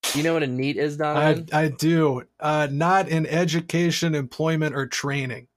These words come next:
Speaker 1: Yeah.
Speaker 2: It's
Speaker 1: I was,
Speaker 2: your,
Speaker 1: uh,
Speaker 2: it's your, like, it's kinda like your prototypical incel.
Speaker 1: Yeah. Uh, I was, well, is, is that necessarily? 'Cause, like,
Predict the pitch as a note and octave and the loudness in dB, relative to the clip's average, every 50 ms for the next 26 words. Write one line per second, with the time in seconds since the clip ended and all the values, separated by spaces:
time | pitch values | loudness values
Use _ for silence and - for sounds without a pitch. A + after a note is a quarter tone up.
0 | _ _ - G2+ F2+ C#2 A#1+ - A2 _ _ _ _ _ _ _ _ _ _ _ | _ _ -4 -2 -2 -2 -2 -4 -8 _ _ _ _ _ _ _ _ _ _ _
1 | _ _ _ _ _ _ _ _ _ _ _ _ _ _ _ _ _ _ - C#3 | _ _ _ _ _ _ _ _ _ _ _ _ _ _ _ _ _ _ -2 0
2 | C#3 F#3 G3+ F#3 C#3+ C#3+ C#3+ D3 - - _ _ _ _ _ _ _ _ - C#3+ | 2 2 2 2 2 2 2 0 0 -2 _ _ _ _ _ _ _ _ -6 -4
3 | - - E3 D#3+ D#3 D#3 C#3+ - - _ _ _ _ _ _ - D3+ C#3 - - | -2 0 0 2 2 0 0 -2 -6 _ _ _ _ _ _ -6 -4 -2 -2 0
4 | - F3+ F3 E3+ D#3 C#3+ C#3+ C#3+ - - C#3 C3 A#2+ A2 _ - - - E3+ E3+ | 0 2 2 2 2 0 -2 -4 -4 -4 -6 -6 -6 -8 _ -10 -4 0 2 2
5 | D#3+ D#3 D#3 C#3+ - - D3+ D3 - C#3+ B2+ - B2+ A#2 - C#3+ C3 B2 A#2+ A2+ | 4 2 2 0 0 0 -2 -2 -2 -2 -4 -4 -6 -8 -6 -6 -6 -4 -2 -2
6 | - - A2+ F#2+ - - - _ _ _ _ _ - G2 F#2 - - - _ _ | -2 -2 -2 -4 -8 -10 -14 _ _ _ _ _ -8 -8 -6 -6 -8 -10 _ _
7 | _ _ - A#2 A2+ A2 A2 A2 A2 G#2 G2+ G2+ G2 F#2 - - - - - - | _ _ -2 0 0 0 0 0 0 0 0 -2 -2 -2 -4 -6 -8 -10 -12 -12
8 | - - - - G3+ F3 B2 - - - _ _ _ _ _ _ _ _ _ _ | -8 -4 -2 0 0 0 -2 -6 -10 -14 _ _ _ _ _ _ _ _ _ _
9 | _ _ _ _ - D#3 G3 A3+ A#3+ - - - A#3+ C4 B3+ A#3 - - G3+ A#3+ | _ _ _ _ -2 0 0 0 0 0 0 0 0 0 -2 -6 -4 -2 -2 0
10 | A3+ C4 B3+ A3+ G3 G#3 G#3 G3+ F#3+ - - G3 F#3+ G3+ G#3+ A3 G#3+ - - F3+ | 2 2 2 2 2 0 -2 -2 -4 -4 0 0 2 2 2 2 0 0 0 0
11 | D#3 - E3+ D#3 D3+ D3 C#3 - - _ | 2 2 2 2 2 0 -2 -6 -14 _